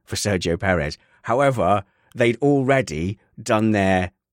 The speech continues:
their press the button and make Gasly's car catch fire to cause the first safety car. It would have looked suspicious if they deliberately and definitely caused two safety cars. Christian.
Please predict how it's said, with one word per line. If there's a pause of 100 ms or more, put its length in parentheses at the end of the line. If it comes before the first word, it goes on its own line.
their
press
the
button
and
make
Gasly's
car
catch
fire
to
cause
the
first
safety
car. (280)
It
would
have
looked
suspicious (220)
if
they
deliberately
and
definitely
caused (400)
two
safety
cars.
Christian.